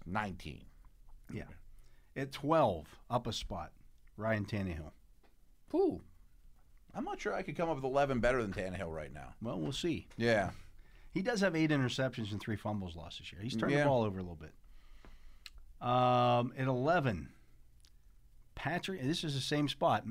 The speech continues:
Speaker 2: Patrick Mahomes holding steady at eleven.
Speaker 1: Okay. I, I mean, I
Speaker 2: Speaking
Speaker 1: can't
Speaker 2: of turning the ball over, he's done it fifteen times this year.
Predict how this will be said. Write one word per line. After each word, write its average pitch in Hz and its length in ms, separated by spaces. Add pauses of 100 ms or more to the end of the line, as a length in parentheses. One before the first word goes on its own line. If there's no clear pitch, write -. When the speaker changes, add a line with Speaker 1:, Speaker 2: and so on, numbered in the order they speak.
(140)
Speaker 2:
Patrick 160 300
Mahomes 143 460
holding 120 280
steady 127 320
at 117 80
eleven. 107 380 (260)
Speaker 1:
Okay. 110 300 (800)
I, 113 240
I 123 40
mean, 147 140
I 147 80
Speaker 2:
Speaking 156 220
Speaker 1:
can't 147 140
Speaker 2:
of 139 60
turning 151 300
the 113 60
ball 120 320
over, 101 220
he's 123 140
done 123 140
it 113 80
fifteen 113 400
times 104 300
this 85 160
year. 78 180